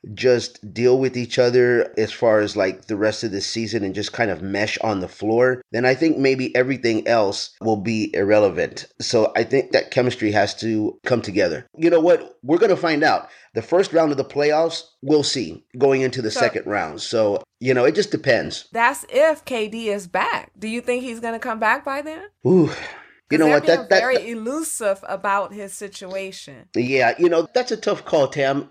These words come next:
Speaker 1: I think they personally n-, need him. Obviously, that's what they picked him up for a reason. They look so strong. They still are strong even without him on the floor, but I think they're gonna need K D if they wanna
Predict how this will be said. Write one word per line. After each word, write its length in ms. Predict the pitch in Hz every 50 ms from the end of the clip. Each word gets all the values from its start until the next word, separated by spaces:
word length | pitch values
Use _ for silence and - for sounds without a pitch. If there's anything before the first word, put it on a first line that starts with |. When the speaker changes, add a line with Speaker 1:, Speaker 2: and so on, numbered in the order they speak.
| - -
Speaker 1:
I 200 | 127 - 220 214
think 380 | 220 - 190 190 208 202 -
they 120 | 156 143 139
personally 460 | - - 156 151 - 143 131 123 113
n-, 220 | 113 110 110 - -
need 320 | 120 120 127 143 160 156
him. 360 | 127 113 76 76 98 104 104 _ -
Obviously, 420 | - 123 131 120 117 110 - 110 98
that's 220 | 101 104 101 -
what 200 | 110 92 - - - - _ -
they 80 | 90 90
picked 240 | - 135 127 - 107
him 140 | 98 107 107
up 180 | 92 - -
for 160 | - 98 92
a 60 | 90 90
reason. 420 | 101 113 107 92 90 90 87 85 _ _ - 92
They 140 | 123 117
look 240 | 117 139 131 - -
so 340 | - - - - - 139 139
strong. 600 | 127 - - - 123 113 104 80 - - - - _ _ - 151
They 140 | 160 165
still 360 | 156 - - - 202 240 302 302
are 80 | 160
strong 360 | - - - 143 139 143 151 151
even 300 | 160 185 175 170 156 147
without 340 | 143 139 - 139 143 147 143
him 160 | 147 143 139
on 140 | 135 131 127
the 60 | 123
floor, 420 | - - 165 185 190 156 123 107
but 360 | 104 107 117 113 - - _ _ -
I 80 | 240
think 220 | 226 - 226 - -
they're 80 | 160 139
gonna 180 | 147 131 127
need 280 | 120 127 135 123 113 -
K 180 | - 120 110
D 300 | 104 101 110 110 101 - -
if 160 | 127 123 -
they 140 | - 139 135
wanna 400 | 131 117 127 127 120 113 107 -